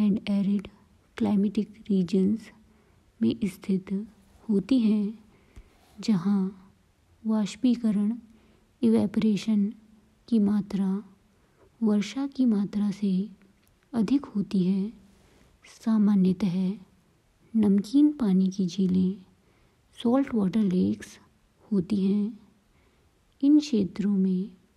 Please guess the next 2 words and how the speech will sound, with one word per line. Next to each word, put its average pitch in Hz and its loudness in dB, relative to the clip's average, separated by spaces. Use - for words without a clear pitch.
वाष्पीकरण, 202 0
evaporation 214 0